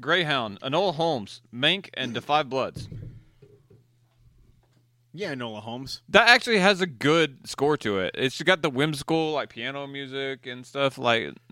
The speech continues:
Speaker 1: on with her going. Th-, it's
Speaker 2: Yeah.
Speaker 1: Surprisingly good, as is that whole movie.
Speaker 2: Yeah, man, I like that movie a lot. Probably
Speaker 1: Um,
Speaker 2: should have been in Best Surprising.
Speaker 1: Yeah, probably.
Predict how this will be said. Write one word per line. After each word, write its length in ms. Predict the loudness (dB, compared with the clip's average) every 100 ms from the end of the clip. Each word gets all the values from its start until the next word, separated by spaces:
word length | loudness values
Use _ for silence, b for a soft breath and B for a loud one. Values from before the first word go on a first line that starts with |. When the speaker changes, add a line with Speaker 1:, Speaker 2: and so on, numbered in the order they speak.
| -10
Speaker 1:
on 400 | -4 -2 -2 -2
with 140 | 0
her 220 | 2 2 2
going. 300 | 0 0 -2
Th-, 240 | -4 -2
it's 200 | -4 -4
Speaker 2:
Yeah. 100 | -10 -14 _ -8
Speaker 1:
Surprisingly 580 | -4 2 2 2 -2 -4
good, 200 | -6 -4
as 260 | -6 -4
is 180 | -6 0
that 200 | 0 2
whole 240 | 0 -2
movie. 460 | 0 -2 -4 -8 -12
Speaker 2:
Yeah, 200 | -6 -6 -4
man, 160 | -10 -10
I 60 |
like 160 | -10 -10
that 100 | -14
movie 140 | -14
a 60 | -14
lot. 200 | -14 -16 _ _ _ _ _ _ _ _ _ _ _
Probably 420 | -8 -4 -2 -2 -2
Speaker 1:
Um, 40 |
Speaker 2:
should 120 | -8 -12
have 40 |
been 120 | -12
in 40 | -12
Best 160 | -12
Surprising. 340 | -12 -16 -16 -20 _ _ _ _ _ _ _ _ _ _
Speaker 1:
Yeah, 260 | -2 0 2
probably. 540 | 2 2 2 2 2